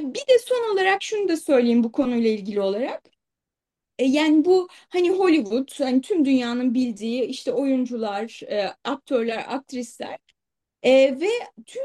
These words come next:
dünyaya da ulaşıyorlar. Yani cep telefonundan siz bir işte film izliyorsunuz ya da kısa bir ske-,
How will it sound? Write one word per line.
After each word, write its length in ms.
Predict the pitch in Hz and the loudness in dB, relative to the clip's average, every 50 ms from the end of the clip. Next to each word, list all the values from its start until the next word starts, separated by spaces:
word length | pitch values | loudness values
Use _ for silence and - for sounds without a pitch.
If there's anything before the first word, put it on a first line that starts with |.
| 539 440 | -8 -6
dünyaya 520 | 427 415 415 403 403 403 427 480 554 571 539 | -6 -6 -6 -6 -8 -8 -4 -4 -2 0 0
da 120 | 508 - - | -2 -2 -2
ulaşıyorlar. 640 | 254 262 330 349 330 - - 415 381 330 285 226 214 | -2 -4 -4 -4 -6 -6 -6 -6 -6 -4 -6 -6 -6
Yani 260 | 220 220 214 240 262 | -8 -8 -6 -6 -4
cep 240 | - 403 392 403 _ | -4 -4 -6 -8 _
telefonundan 680 | - 415 302 262 262 254 277 226 208 226 277 359 403 415 | -8 -4 -2 -2 -2 -2 -6 -8 -8 -8 -8 -10 -10 -12
siz 360 | - - 403 370 339 - - | -12 -12 -12 -12 -10 -4 -2
bir 160 | 359 370 370 | -2 -2 -2
işte 440 | 269 - - 262 262 - - 294 302 | -4 -8 -8 -8 -8 -4 -2 -2 -2
film 340 | - - - 440 453 440 415 | -2 -4 -2 -2 0 2 2
izliyorsunuz 640 | 349 294 269 226 226 214 214 220 - 220 214 220 | 2 0 2 2 2 2 2 0 -2 -2 0 2
ya 120 | 247 247 226 | 4 4 4
da 120 | 269 269 | 2 0
kısa 280 | - - - 381 269 247 | -2 -4 -4 -2 2 2
bir 80 | 302 | 2
ske-, 360 | 302 - - - - - - | 0 -2 -6 -8 -4 -4 -4